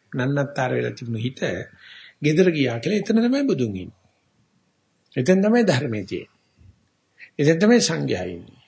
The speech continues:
එතෙන් තමයි සීලය තියෙන්නේ. ඒකට පොත් කියවන්න ඕනේ නෑ. ඔතෙන් යන පොත්වල උදව්වක් තියෙනවා කියලා හිතනවා.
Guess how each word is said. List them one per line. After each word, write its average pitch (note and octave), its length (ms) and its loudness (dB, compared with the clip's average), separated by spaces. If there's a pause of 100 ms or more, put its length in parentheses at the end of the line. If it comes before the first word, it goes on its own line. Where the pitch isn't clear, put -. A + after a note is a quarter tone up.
(680)
එතෙන් D#3+ 300 0
තමයි G3+ 220 2
සීලය D#3+ 360 0
තියෙන්නේ. F2 360 -10
ඒකට F#3+ 280 0
පොත් G#3 200 -2
කියවන්න A#3+ 380 -2
ඕනේ B3+ 240 0
නෑ. E4 160 -10 (1800)
ඔතෙන් D#3+ 300 2
යන E3 160 0
පොත්වල D#3+ 400 -2
උදව්වක් D#3+ 380 0
තියෙනවා E3 260 -2
කියලා E3+ 160 0
හිතනවා. - 280 -6